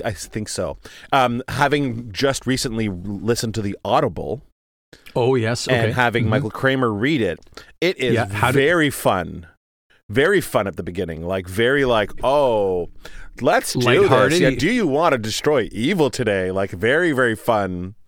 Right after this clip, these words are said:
Speaker 2: Yeah.
Speaker 1: Um,
Speaker 2: Okay.
Speaker 1: but then, uh, things get more serious in the, in that
Speaker 2: <clears throat>
Speaker 1: third chapter.
Speaker 2: They
Speaker 1: Um,
Speaker 2: do.
Speaker 1: Yeah.
Speaker 2: See,
Speaker 1: So
Speaker 2: what I was wondering, if I had got the character of the sword wrong,
Speaker 1: Mm-hmm.
Speaker 2: that I was, that I was misinterpreting the,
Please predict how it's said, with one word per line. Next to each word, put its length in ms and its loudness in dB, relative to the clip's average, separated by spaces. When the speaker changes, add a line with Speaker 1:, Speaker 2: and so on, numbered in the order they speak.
Speaker 2:
Yeah. 400 2
Speaker 1:
Um, 260 -2
Speaker 2:
Okay. 140 -2
Speaker 1:
but 60 2
then, 220 2
uh, 400 0
things 300 -6
get 120 -2
more 300 -4
serious 640 -6
in 200 -6
the, 200 0
in 220 2
that 180 -4
Speaker 2:
<clears throat> 100 -20
Speaker 1:
third 220 -4
chapter. 560 -8
Speaker 2:
They 40 -4
Speaker 1:
Um, 200 -2
Speaker 2:
do. 300 -2
Speaker 1:
Yeah. 460 -8
Speaker 2:
See, 200 0
Speaker 1:
So 80 0
Speaker 2:
what 240 0
I 120 2
was 200 2
wondering, 320 0
if 160 -2
I 80 2
had 160 -4
got 260 -2
the 80 -6
character 640 -4
of 120 -4
the 60 -6
sword 420 -2
wrong, 580 -4
Speaker 1:
Mm-hmm. 280 -6
Speaker 2:
that 120 0
I 100 4
was, 240 0
that 80 0
I 80 0
was 180 -2
misinterpreting 1200 0
the, 460 -4